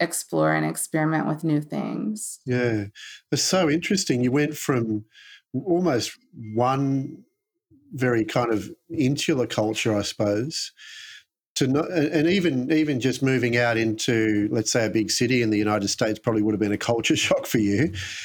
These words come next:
Speaker 2: But then, th-, but then going over to Africa as part of a, you know, foreign service role where you were probably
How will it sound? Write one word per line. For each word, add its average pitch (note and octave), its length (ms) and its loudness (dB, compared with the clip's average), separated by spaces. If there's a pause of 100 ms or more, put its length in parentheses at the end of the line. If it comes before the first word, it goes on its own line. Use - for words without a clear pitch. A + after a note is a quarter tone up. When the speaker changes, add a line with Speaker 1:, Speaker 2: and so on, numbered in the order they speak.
(340)
Speaker 2:
But C#3 240 0
then, D3+ 540 2 (100)
th-, D3+ 140 2
but C3 160 0
then D#3 320 2
going C3 460 2
over A#2+ 640 2 (340)
to - 100 -2
Africa D3 680 0 (460)
as - 140 0
part A#2+ 320 0
of G#2+ 140 0
a, G#2 180 2 (300)
you A2 120 0
know, G2+ 80 -2
foreign A2 340 0
service A#2+ 720 0 (360)
role G#2+ 500 2 (600)
where A#2 200 2
you A2+ 200 4
were A2 60 2
probably A#2+ 300 0